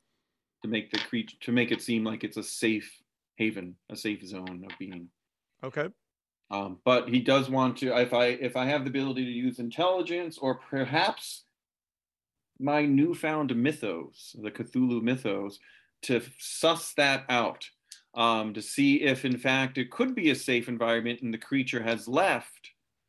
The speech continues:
Speaker 1: and this is the only light that's left behind by the Lamava or whatever it is,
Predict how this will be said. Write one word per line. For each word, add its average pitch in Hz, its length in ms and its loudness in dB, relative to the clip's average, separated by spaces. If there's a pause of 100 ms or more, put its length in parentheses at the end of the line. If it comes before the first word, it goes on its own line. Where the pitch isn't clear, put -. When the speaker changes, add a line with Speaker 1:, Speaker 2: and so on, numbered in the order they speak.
(180)
Speaker 1:
and 117 160 -2
this 131 140 -4
is 120 140 -2
the 120 100 0
only 120 240 2
light 123 300 2
that's 107 200 -4
left 113 240 -2 (440)
behind 139 500 4
by 113 240 4
the 107 100 -4
Lamava 104 520 -2
or 104 200 -2
whatever 117 300 4
it 107 80 -4
is, 107 240 -4